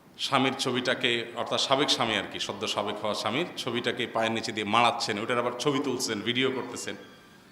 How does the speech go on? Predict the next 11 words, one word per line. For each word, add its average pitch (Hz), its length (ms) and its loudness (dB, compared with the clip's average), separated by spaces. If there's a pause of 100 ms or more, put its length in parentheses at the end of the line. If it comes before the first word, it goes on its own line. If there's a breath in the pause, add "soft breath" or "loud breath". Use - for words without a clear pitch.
(460 loud breath)
তারপর, 110 720 2 (600)
আহ, 90 560 -4 (140)
তাকে 120 240 0
গালিগালাজ 117 500 4
করছে 104 480 -2 (500)
এবং 104 580 0
তার 120 120 4
স্মৃতিগুলোকে 120 680 -2
অপমান 117 380 4
করছে 113 320 -2
নানাভাবে। 95 500 0